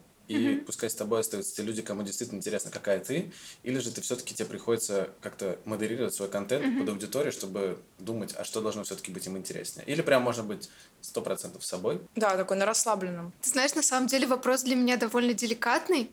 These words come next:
Speaker 2: потому что я сейчас мечусь между тем, чтобы всегда подстраиваться под, э, людей, которые меня читают, скажем, угождать им,
Speaker 3: Мгм.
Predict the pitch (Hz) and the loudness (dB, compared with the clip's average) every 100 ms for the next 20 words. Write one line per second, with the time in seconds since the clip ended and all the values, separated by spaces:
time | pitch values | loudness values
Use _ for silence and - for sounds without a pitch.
0 | - - 233 254 - 277 233 240 277 - | -10 0 2 4 2 2 4 4 4 2
1 | 277 - 262 254 - 262 247 - 240 240 | 0 2 2 2 2 4 4 2 4 2
2 | 233 240 226 233 226 - 247 247 - 226 | 2 2 4 2 0 0 2 2 0 -2
3 | 226 - 214 233 240 240 - 247 233 220 | 0 0 2 4 4 2 0 2 2 2
4 | 220 - 247 - 226 226 233 226 220 220 | 0 -2 -4 0 2 2 2 2 2 2
5 | 285 359 381 269 233 226 - 247 - - | 2 2 2 2 4 2 2 0 0 0
6 | 226 226 - 226 220 208 320 381 262 233 | 2 0 0 0 0 2 2 2 0 0